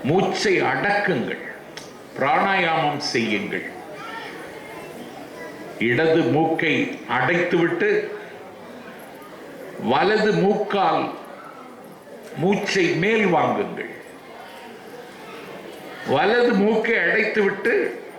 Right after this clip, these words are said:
ஏற்றிய மூச்சை இடது மூக்கால் இறக்கி விடுங்கள். இவ்வளவுதான்.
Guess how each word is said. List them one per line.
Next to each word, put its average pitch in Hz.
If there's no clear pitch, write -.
ஏற்றிய 247
மூச்சை 202
இடது 185
மூக்கால் 185
இறக்கி 202
விடுங்கள். 117
இவ்வளவுதான். 202